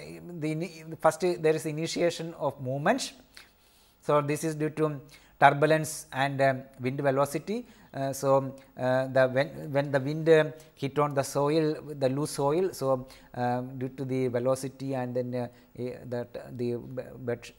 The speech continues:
shear stress changes and then the turbulence, so it will be transported. So, uh, so ne-,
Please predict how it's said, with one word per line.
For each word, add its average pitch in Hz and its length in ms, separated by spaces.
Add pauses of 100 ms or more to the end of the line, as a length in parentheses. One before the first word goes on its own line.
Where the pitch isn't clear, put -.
shear 120 260
stress 123 320
changes 120 600
and 120 280
then 117 260
the 113 80
turbulence, 131 640
so 120 160
it 117 180
will 117 100
be 160 260 (360)
transported. 117 520 (100)
So, 131 340 (280)
uh, 131 420
so 135 200
ne-, 143 200